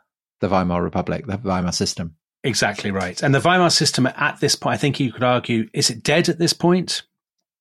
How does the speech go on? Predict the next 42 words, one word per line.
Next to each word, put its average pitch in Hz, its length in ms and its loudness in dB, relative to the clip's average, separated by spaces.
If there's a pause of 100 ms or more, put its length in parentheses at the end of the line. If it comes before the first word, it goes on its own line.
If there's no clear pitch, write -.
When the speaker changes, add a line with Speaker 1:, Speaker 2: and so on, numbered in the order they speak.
(400)
Speaker 2:
Whether 120 240 4
Weimar 120 420 4
itself - 340 2
is 98 120 -2
dead 101 360 0
is - 140 -2
an 90 140 0
interesting 95 340 -2
question, 104 380 0
but 98 140 0
I 98 60 2
think - 240 -2
it 95 60 -4
is 92 140 -4
definitely - 560 -2
seriously - 760 2
ailing. 107 440 0 (440)
And 107 80 0
as 101 140 -2
we 113 80 2
will 98 140 -2
see - 180 0
after 113 240 -2
the 95 100 -14
break, 90 380 -6 (160)
what 113 160 -2
makes 113 260 -4
things 101 220 -8
worse 113 340 -2
is 101 120 -12
that - 120 -20
the - 80 -14
politicians 107 600 -4
continue 156 500 2
to - 120 -6
make 101 200 -4
extremely 160 880 0
bad 104 340 -4
decisions 104 560 -4
and 101 120 -8
bad 104 220 0
choices 107 580 0